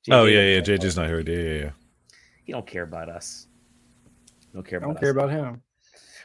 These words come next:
Speaker 2: But, yeah, we're gonna, um, we're gonna hang out, uh, on Wednesday. I think I'm heading out tomorrow afternoon to Chicago. So, yeah.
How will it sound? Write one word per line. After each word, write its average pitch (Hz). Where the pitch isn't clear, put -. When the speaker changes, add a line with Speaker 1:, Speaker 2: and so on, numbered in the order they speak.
Speaker 2:
But, 175
yeah, 143
we're 120
gonna, 113
um, 95
we're 107
gonna 92
hang 90
out, 82
uh, 85
on 87
Wednesday. 90
I 85
think -
I'm 87
heading 95
out 92
tomorrow 110
afternoon 120
to 117
Chicago. 120
So, 123
yeah. 247